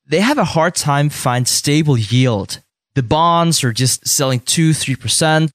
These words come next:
It's hard to get a good yield to live off. We already touched upon some of the returns that commercial real estate has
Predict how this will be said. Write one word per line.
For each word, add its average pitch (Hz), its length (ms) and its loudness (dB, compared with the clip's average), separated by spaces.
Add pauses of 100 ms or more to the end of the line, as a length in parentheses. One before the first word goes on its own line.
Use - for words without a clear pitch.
(120)
It's 165 140 -2
hard 208 200 0
to 185 80 -4
get 156 140 0
a 127 60 0
good 127 200 -2
yield 127 300 0
to 123 100 -4
live 131 220 0
off. 104 320 -2 (340)
We 170 120 2
already 262 280 2
touched - 400 -2
upon 147 280 0
some 170 260 0
of 165 100 2
the 123 320 0
returns 139 600 0
that 117 200 -2
commercial 127 360 -2
real 131 140 2
estate 113 400 0
has 110 360 -2